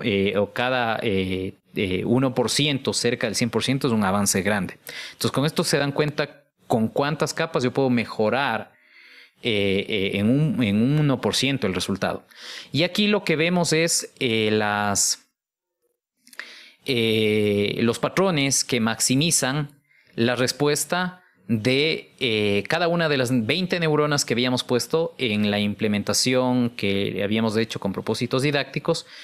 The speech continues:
de nuestra red neuronal convolucional. Entonces, como ustedes pueden ver, esas neuronas están especializadas en extraer bordes horizontales, ver-, eh, diagonales, eh, verticales,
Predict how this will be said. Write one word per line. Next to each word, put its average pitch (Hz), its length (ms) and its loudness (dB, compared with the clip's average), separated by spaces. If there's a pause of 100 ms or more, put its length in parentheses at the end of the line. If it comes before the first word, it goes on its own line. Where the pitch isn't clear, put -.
(200)
de 127 240 2
nuestra 139 320 0
red 113 160 2
neuronal 104 460 0
convolucional. 101 560 -4 (100)
Entonces, 135 340 0
como 131 220 -2
ustedes 185 320 -2
pueden 170 280 2
ver, 156 240 0 (440)
esas 135 300 0
neuronas 131 420 2
están 127 260 -2
especializadas 120 680 0
en 117 80 2
extraer 110 640 -2
bordes 117 580 -2 (300)
horizontales, 147 1080 0 (400)
ver-, 98 300 -2
eh, 101 160 2
diagonales, 139 960 0 (880)
eh, 98 1200 2
verticales, 143 1160 -2